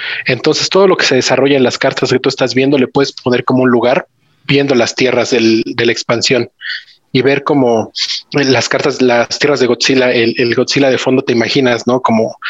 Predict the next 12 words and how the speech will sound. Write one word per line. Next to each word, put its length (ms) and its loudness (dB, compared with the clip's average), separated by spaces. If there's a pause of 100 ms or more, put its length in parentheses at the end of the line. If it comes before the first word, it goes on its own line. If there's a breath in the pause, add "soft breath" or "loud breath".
(200 loud breath)
esa 200 -2
pelea 280 0
de 100 0
titanes 640 -2
en, 340 -2
en 160 0
esa 220 0
isla, 460 0
¿no? 180 2
En 160 0
ese 160 -2
pantano. 520 -2